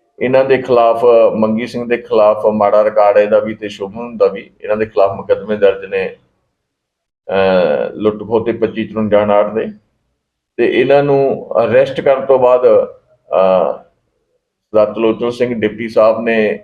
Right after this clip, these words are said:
ਇਹਨਾਂ ਦੀ ਪ੍ਰੋਪਰ ਇਹਦੇ ਵਿੱਚ ਰਿਕਵਰੀ ਦੀ ਲੋੜ ਸੀ, ਕਿਉਂਕਿ ਇਹਨਾਂ ਕੋਲ ਹਥਿਆਰ ਸੀਗੇ। ਤੇ ਇਹਦੀ ਪੂਰੀ ਮਜ਼ੀਦ ਪੁੱਛਗਿੱਛ ਤੋਂ ਬਾਅਦ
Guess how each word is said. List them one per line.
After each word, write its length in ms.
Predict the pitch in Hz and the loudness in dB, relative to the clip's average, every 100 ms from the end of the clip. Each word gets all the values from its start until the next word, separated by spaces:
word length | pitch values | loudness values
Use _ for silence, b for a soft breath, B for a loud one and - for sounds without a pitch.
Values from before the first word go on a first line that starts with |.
| _ 92 | _ -6
ਇਹਨਾਂ 240 | 113 117 | -2 -2
ਦੀ 100 | 117 | -4
ਪ੍ਰੋਪਰ 460 | 104 110 117 127 120 | -2 0 0 0 0
ਇਹਦੇ 180 | 117 | 0
ਵਿੱਚ 160 | 117 117 | -2 -4
ਰਿਕਵਰੀ 540 | 113 - 113 120 139 | -6 0 0 0 -8
ਦੀ 240 | 127 127 107 71 90 | -8 -10 -12 -16 -6
ਲੋੜ 200 | 101 101 | -4 -4
ਸੀ, 160 | 117 | -8
ਕਿਉਂਕਿ 400 | 110 110 107 110 | -12 -12 -12 -6
ਇਹਨਾਂ 200 | 107 110 | -4 -2
ਕੋਲ 240 | 110 107 104 | -2 -4 -2
ਹਥਿਆਰ 320 | 113 90 90 | 0 0 0
ਸੀਗੇ। 400 | - 101 104 - _ _ _ _ _ _ _ _ _ _ _ _ - | -6 -4 -4 -4 _ _ _ _ _ _ _ _ _ _ _ _ -2
ਤੇ 420 | 143 147 147 - - - _ _ - | 2 2 0 -2 -10 -20 _ _ -2
ਇਹਦੀ 220 | 131 143 | 0 0
ਪੂਰੀ 320 | 143 143 156 | 0 2 2
ਮਜ਼ੀਦ 600 | 151 117 127 139 143 - | 2 0 0 2 0 -2
ਪੁੱਛਗਿੱਛ 440 | 120 123 123 139 - | 0 0 0 -4 -4
ਤੋਂ 320 | _ 127 120 | _ 0 2
ਬਾਅਦ 280 | 110 123 | 2 2